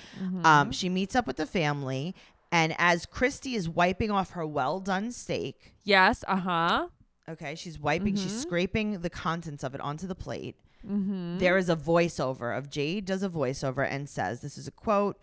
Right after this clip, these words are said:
Speaker 2: um, she said some-, oh, no, I don't, oh, yeah. "I want Chloe with me at graduation, so can you bring her at eleven?" That was a voiceover.
Speaker 1: Right.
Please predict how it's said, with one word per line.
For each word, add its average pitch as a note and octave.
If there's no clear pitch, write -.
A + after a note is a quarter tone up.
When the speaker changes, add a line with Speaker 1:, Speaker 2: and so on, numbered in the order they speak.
Speaker 2:
um, C3+
she -
said F3
some-, F3
oh, G3
no, D#3+
I C#3+
don't, D3
oh, F3
yeah. F3
"I G3+
want C4+
Chloe G#3
with F#3+
me F#3
at F3
graduation, E3
so E3
can G3+
you A#3
bring A3+
her C4+
at A3+
eleven?" G3+
That F3
was G3
a E3+
voiceover. D3
Speaker 1:
Right. D#3+